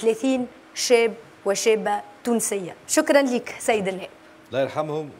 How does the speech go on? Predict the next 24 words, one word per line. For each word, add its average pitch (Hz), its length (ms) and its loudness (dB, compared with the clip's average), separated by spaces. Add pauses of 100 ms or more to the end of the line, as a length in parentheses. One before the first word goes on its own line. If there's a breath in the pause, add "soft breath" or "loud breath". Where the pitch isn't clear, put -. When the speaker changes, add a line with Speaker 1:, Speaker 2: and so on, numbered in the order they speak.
(200)
Speaker 2:
وربي 110 280 -8
يصبر 104 320 -8
عائلتهم 107 340 -8
طبعا 120 460 -2
ويشفي 117 720 -4
الجرحى 104 480 -4 (360 soft breath)
من 98 140 -10
هذه 98 520 -2
الحادثة 95 920 -2 (120)
الأليمة. 110 440 -2
سؤال 135 220 2
ليك 143 240 0 (300 loud breath)
سيد 123 280 2
ياسين 117 280 -2
العياري، 113 840 2
تحدثت - 680 -6 (520 soft breath)
في 123 440 0 (140)
دورك 110 360 0
التشريعي 160 560 0
أنه 156 260 0 (300 loud breath)
يمكن 185 460 0 (140)
لنصف 127 560 -2
ال-، - 60 -14
ال-، 95 1040 -2